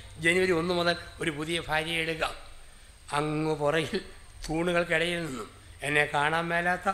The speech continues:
ഒരു സഹോദരൻ തലപൊക്കി പ്രതീക്ഷയോടെ നോക്കുന്നു. സത്യമാണോ വെച്ചാ ഇത് ബാബ പറയുന്നതാണോ അത് അച്ഛൻ വെറുതെ പറയുന്നതാണോ?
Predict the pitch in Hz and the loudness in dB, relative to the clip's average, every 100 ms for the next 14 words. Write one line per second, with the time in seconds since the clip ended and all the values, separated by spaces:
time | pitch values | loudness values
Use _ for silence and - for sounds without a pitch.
0 | - - 151 147 156 139 165 165 160 - | -4 -6 -4 -2 -2 0 0 0 -2 -6
1 | - - - - 147 180 175 - 170 - | -14 -16 -4 0 2 0 0 0 0 -2
2 | - - 147 143 175 165 180 160 156 151 | -6 -2 -2 0 2 2 2 0 -2 -2
3 | 165 190 202 240 - - 180 - - 180 | 0 0 -2 -6 -8 2 6 6 8 10
4 | 160 175 170 147 143 160 - - - 165 | 10 10 8 8 10 12 10 6 2 6
5 | 147 151 170 180 170 156 180 202 190 160 | 10 12 12 12 12 8 6 8 10 10
6 | 165 165 - - 165 151 139 190 170 151 | 10 6 4 2 4 6 2 0 0 0
7 | 156 185 170 160 143 135 120 120 113 | 2 2 2 0 2 4 6 6 6